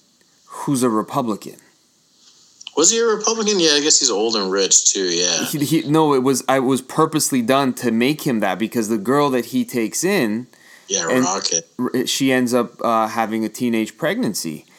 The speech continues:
Speaker 1: And
Speaker 2: Yeah, yeah.
Speaker 1: what, what, what she's willing to do as opposed to what he thinks, you know, as moralistically, it's so interesting to have that kind of a s-, like, that would be really cool today.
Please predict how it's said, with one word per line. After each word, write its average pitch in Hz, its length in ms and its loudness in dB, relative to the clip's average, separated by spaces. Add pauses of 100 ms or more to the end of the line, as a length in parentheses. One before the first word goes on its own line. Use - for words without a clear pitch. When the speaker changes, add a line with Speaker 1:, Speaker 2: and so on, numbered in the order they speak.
(300)
Speaker 1:
And 113 380 2
Speaker 2:
Yeah, 110 80 0
yeah. 101 60 -2 (500)
Speaker 1:
what, 120 320 0
what, 120 500 -2
what 123 380 0
she's 208 380 2
willing 147 360 2
to - 140 -4
do 120 260 4
as 110 140 2
opposed 117 360 -2
to 117 60 -4
what 107 200 0
he 165 280 -2
thinks, - 720 -2
you 127 120 0
know, 107 260 2
as 107 280 -2
moralistically, 117 960 0
it's 117 200 -2
so 160 420 2
interesting 135 540 -2
to - 140 -10
have 113 540 -2
that 104 360 0 (500)
kind 107 220 -4
of 120 80 -2
a 123 40 -4
s-, - 180 -4
like, 123 160 -2
that 165 160 2
would 156 140 0
be 113 100 0
really 104 380 -2
cool 196 300 0
today. 98 360 -4